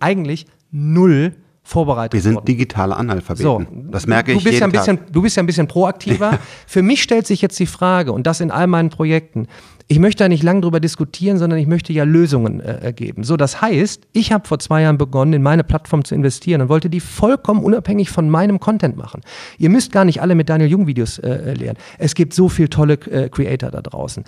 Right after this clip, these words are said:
Speaker 2: Super,
Speaker 1: Es
Speaker 2: ja.
Speaker 1: gibt, es gibt so viel tolle, äh, Materialien, so viel tolle Apps. Und so kam ich dann irgendwann, du musst dir vorstellen, bei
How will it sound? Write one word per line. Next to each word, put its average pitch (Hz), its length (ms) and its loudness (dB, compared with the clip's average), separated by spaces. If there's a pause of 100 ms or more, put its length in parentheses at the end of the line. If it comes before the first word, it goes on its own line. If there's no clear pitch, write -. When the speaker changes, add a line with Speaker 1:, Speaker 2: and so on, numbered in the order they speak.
(100)
Speaker 2:
Super, 104 260 0
Speaker 1:
Es - 80 2
Speaker 2:
ja. 92 60 0
Speaker 1:
gibt, 180 180 2
es - 160 -2
gibt 160 180 0
so 175 220 2
viel 196 340 0
tolle, 185 520 0
äh, 160 140 -2
Materialien, 143 560 0
so 180 100 -4
viel 196 140 -2
tolle 170 300 -2
Apps. - 320 -8 (460)
Und 151 140 2
so 180 100 4
kam 175 260 2
ich 220 160 0
dann 185 180 0
irgendwann, 151 360 0
du 156 60 2
musst 170 180 -2
dir 165 60 2
vorstellen, 170 720 0 (200)
bei 143 360 -2